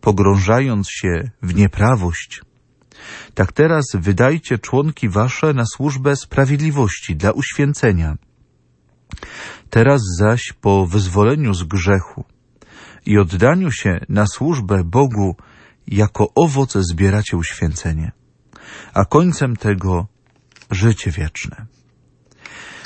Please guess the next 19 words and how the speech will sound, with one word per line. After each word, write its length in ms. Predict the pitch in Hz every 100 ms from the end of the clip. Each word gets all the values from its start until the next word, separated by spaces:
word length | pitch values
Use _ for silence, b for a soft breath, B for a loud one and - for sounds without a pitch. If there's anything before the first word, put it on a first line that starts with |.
| B B B
Drodzy 200 | 147 151
Państwo, 360 | 151 170 - 139
temat 280 | 156 156 139
dzisiejszej 540 | 135 - 147 131 135
katechezy, 840 | 127 120 117 139 135 123 131 117 110 B B
łaska 500 | 98 104 123 - 131
i 100 | 123
usprawiedliwienie, 1080 | 110 - - 98 95 82 87 101 123 120 104
ten 240 | 95 90 85
pierwszy 500 | 113 113 - - -
aspekt 600 | 120 - - 101 - 101 95 -
poruszyliśmy, 880 | 101 95 - 107 104 101 - 104 92 B B B B -
czyli 320 | 104 95 92
usprawiedliwienie, 1040 | 113 - - 92 98 87 90 98 104 92
tysiąc 380 | 82 92 90 85
dziewięćset 600 | 80 98 98 92 92 85
osiemdziesiąty 720 | 90 95 90 101 - 90 90
siódmy 360 | - 98 92 92
numer 280 | 92 95